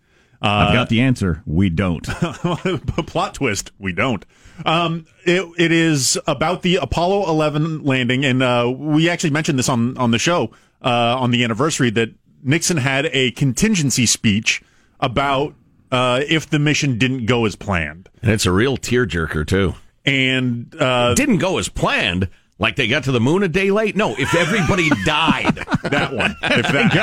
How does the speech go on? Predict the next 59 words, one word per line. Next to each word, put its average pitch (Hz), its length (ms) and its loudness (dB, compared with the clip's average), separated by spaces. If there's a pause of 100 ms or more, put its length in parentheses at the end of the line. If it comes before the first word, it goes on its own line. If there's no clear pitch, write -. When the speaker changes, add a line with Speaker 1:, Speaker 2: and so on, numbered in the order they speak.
(120)
Speaker 1:
happened. - 120 -4
Speaker 2:
the 165 60 0
moon 170 260 4
a 175 60 0
day 131 380 -2
late. 135 640 -4 (400)
We're 156 140 2
sorry 160 400 0
that 139 120 2
it, 117 160 -2
they 131 120 2
arrived 107 440 0
on 98 100 2
a 95 60 2
Wednesday. 78 600 0
<laughs> - 40 -20 (240)
Speaker 1:
And 151 340 -2
the, 135 220 0
uh, 139 160 0
the 127 140 -2
folks 180 340 -4
at 185 120 -2
M 156 160 0
I 147 140 0
T 170 400 0
got 135 340 -2
a, 120 360 2
uh, 110 420 0
I 127 80 0
believe 151 240 2
it 170 60 2
was 156 180 2
a 135 80 0
Nixon 151 320 0
impressionist 165 680 0
to 135 140 4
actually 131 320 -2
do 131 240 2
the, 131 240 0
do 123 140 0
the 113 80 0
voice 143 320 0
of - 120 0
it, 123 140 -2
but 110 160 -4
they 120 140 0
did 139 180 -2
the 151 60 0
deepfake 151 500 -2
video 196 300 0
of 160 140 0
it. 165 160 -2
They 127 120 0
stitched - 480 0
it 147 100 2
into, 143 520 2
like, 120 160 0
real 143 340 2
lo-, 147 220 0